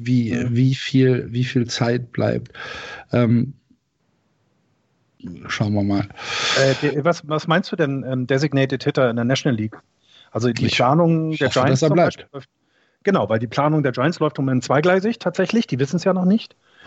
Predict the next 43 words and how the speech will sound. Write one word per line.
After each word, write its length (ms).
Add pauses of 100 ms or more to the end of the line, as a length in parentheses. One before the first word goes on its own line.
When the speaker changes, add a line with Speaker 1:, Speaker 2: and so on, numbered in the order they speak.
(200)
Speaker 2:
Das 140
hatte 140
ich 60
so 100
mal 200
in 120
Artikeln 400
und 100
im 160
Interview 420
mit 200
Farhan, 460
äh, 140
Saidi, 360
ähm, 480
gelesen. 400 (340)
Die 80
wissen's 300
halt 180
noch 140
nicht, 260
aber 440
man, 460
ich, 220
ich 380
würde 160
auch 100
davon 300
ausgehen, 320
dass 160
es 80
bleibt, 320
denn 80
es 100
hat 100
sich 120
ja 80
bewährt, 320
das 100
muss 160
man 140
sagen. 320 (760)
Ähm, 340